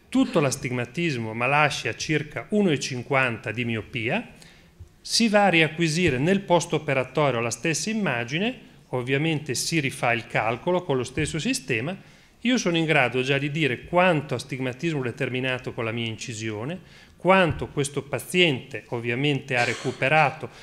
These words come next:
con questo meno uno e cinquanta e se, e se tutto è stato fatto nel modo corretto. E qui tutto coincide, quindi refrazione post-operatoria, astigmatismo indotto e risultato finale. Non sempre però è così, questo è un altro caso,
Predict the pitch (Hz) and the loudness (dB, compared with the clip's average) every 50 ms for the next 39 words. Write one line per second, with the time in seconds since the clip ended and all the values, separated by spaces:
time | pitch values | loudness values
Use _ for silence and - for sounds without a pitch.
0 | - _ - - 139 127 131 160 165 151 160 - 135 139 156 156 147 143 143 143 | -20 _ -8 -4 -4 -2 0 -2 -2 -2 -2 -2 -2 0 2 2 2 2 0 0
1 | 147 143 - - 247 233 - 160 127 120 131 135 - 196 196 - - - - - | -2 -2 -2 -4 -4 -4 -2 -2 -2 -2 -2 -4 -6 -6 -6 -8 -16 -20 -8 -2
2 | 190 190 185 - 254 254 - - - 180 170 - 220 202 - - 127 120 - 185 | -2 0 0 0 -2 -4 -6 -6 -4 -2 -2 -2 -4 -6 -8 -10 -8 -6 -4 -4
3 | 170 - - 190 196 - 220 - - 120 113 - - 165 170 170 165 135 113 110 | -4 -4 -4 -6 -4 -4 -6 -4 -4 -4 -4 -4 -4 -4 -2 -2 -2 -2 -4 -4
4 | 113 117 - - 143 131 113 104 90 87 - - - 156 180 180 180 - 147 160 | -6 -6 -4 -4 -4 -4 -4 -4 -8 -10 -12 -16 -10 -8 -8 -6 -4 -2 -4 -4
5 | 165 156 - - - 156 131 - - - - 147 151 147 147 - - - - _ | -4 -6 -10 -10 -8 -8 -8 -8 -10 -6 -2 -2 -2 -2 -4 -10 -20 -20 -20 _
6 | _ _ - 139 131 131 131 127 131 - - 165 170 147 120 104 98 95 - 151 | _ _ -2 0 0 0 0 -2 -6 -4 -2 0 0 0 -2 -4 -8 -10 -8 -6
7 | 135 123 113 117 113 117 110 - - 107 - - 143 127 120 113 - 131 110 - | -6 -4 -4 -4 -6 -6 -6 -8 -10 -8 -6 -4 -4 -4 -4 -6 -6 -8 -8 -6
8 | - 160 151 - 202 226 233 233 - 147 123 117 113 113 120 131 135 131 - - | -8 -6 -4 -2 -2 -2 -2 -4 -2 -2 0 0 0 0 -2 -4 -4 -6 -10 -20
9 | - - - 143 - - - 143 123 127 123 120 131 165 165 160 190 208 214 190 | -20 -14 -10 -8 -8 -6 -6 -6 -4 -4 -4 -4 -4 -4 -4 -2 0 0 0 0
10 | 139 120 110 104 104 - - 131 - - - 147 131 131 123 120 123 120 - 123 | -2 -4 -4 -6 -8 -12 -14 -16 -12 -8 -6 -4 -4 -2 -4 -6 -6 -4 -4 -4
11 | 110 - - 113 - - 113 101 95 92 95 95 - - - - - - - - | -4 -4 -6 -10 -10 -8 -8 -8 -6 -8 -8 -10 -14 -18 -20 -20 -20 -20 -20 -20
12 | - _ - 196 220 226 - - 170 180 170 190 185 - 160 143 139 135 135 - | -14 _ 0 2 2 2 4 2 2 2 2 2 0 2 2 4 4 2 2 2
13 | 147 127 113 110 104 - 180 180 - - 185 170 160 151 147 147 165 151 151 151 | 0 0 0 -2 -4 -2 -2 0 0 0 -2 0 0 -2 -2 -2 -4 -4 0 2
14 | 139 120 117 113 107 110 120 120 | 2 4 4 2 0 -4 -8 -10